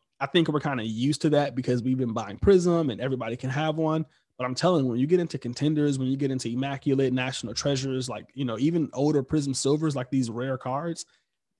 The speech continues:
when you get into Pokemon and Hollows, you're just not letting them go for a few thousand dollars more. You know, if the person who won this card paid twenty-three thousand dollars for it, he has no incentive to sell it for twenty-five thousand or twenty-six thousand.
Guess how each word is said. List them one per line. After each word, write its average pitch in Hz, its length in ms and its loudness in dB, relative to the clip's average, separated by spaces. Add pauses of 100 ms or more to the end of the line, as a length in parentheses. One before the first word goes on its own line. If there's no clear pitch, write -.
(160)
when 143 140 0
you 156 60 2
get 160 140 6
into 143 140 0
Pokemon 151 840 2
and 107 120 -4
Hollows, 147 680 2
you're 151 200 -4
just 180 240 0
not 160 260 -2
letting 156 300 2
them 131 180 2
go 135 440 0 (600)
for 135 140 2
a 123 40 2
few 143 220 -2
thousand 120 400 -2
dollars 110 320 -6
more. 143 380 -8
You 131 100 -2
know, 127 140 0
if 127 180 -4
the - 100 -2
person 165 360 2
who 156 140 4
won 131 400 0
this 120 160 -2
card 117 340 -6
paid 110 180 -2
twenty-three 127 440 -4
thousand 120 360 -4
dollars 120 300 -4
for 165 240 0
it, 190 80 -6 (400)
he 185 60 -2
has 160 120 2
no 151 240 6
incentive 139 560 2
to 127 80 -6
sell 135 220 2
it 131 80 -2
for - 80 -8
twenty-five 127 560 -2
thousand 104 400 -6
or 104 60 -8
twenty-six 127 500 -4
thousand. 107 400 -8